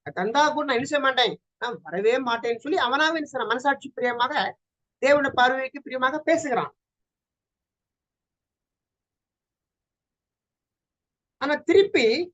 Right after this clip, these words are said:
இரண்டாவது முறை, கர்த்தர் இனிமேல் எனக்கு என்ன சொல்லுவார் என்பதை நான் அறியும்படிக்கு நீங்க இந்த ராத்திரி இங்க தங்கிருங்க. திருப்பி அதே மாதிரி வருது. முதல்ல ர-, நைட்டு தங்கியிருந்தாங்க, அண்ணன் போகக்கூடாதுன்னு சொன்னாரு,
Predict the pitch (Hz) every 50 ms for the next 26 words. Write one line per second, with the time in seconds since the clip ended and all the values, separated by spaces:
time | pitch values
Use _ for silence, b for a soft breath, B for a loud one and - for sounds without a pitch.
0 | _ - - 294 339 427 - 359 339 302 277 254 220 214 165 185 254 269 - _
1 | _ _ _ _ _ _ _ _ _ _ _ _ _ - 247 254 254 - 359 330
2 | 294 285 294 285 285 294 294 277 233 247 247 262 262 262 226 233 277 320 349 277
3 | 277 269 277 294 302 294 294 277 262 269 269 254 240 240 254 277 277 - _ _
4 | _ _ - 202 262 320 330 285 262 220 220 - 269 262 240 262 294 _ _ _
5 | _ - 247 294 311 294 285 - 262 254 254 254 247 294 311 311 311 285 240 208
6 | 175 - - 262 277 - 262 269 302 302 269 226 196 180 302 320 381 381 - 415
7 | 392 - - - - 226 285 320 339 330 311 294 277 247 220 196 165 - - _
8 | - 202 240 269 262 233 220 220 196 - 226 247 240 - 202 226 240 254 269 269
9 | 262 262 262 254 254 254 269 285 302 320 - - _ _ _ _ _ _ _ -
10 | - 165 190 180 185 220 247 247 254 254 247 240 240 240 233 233 233 240 262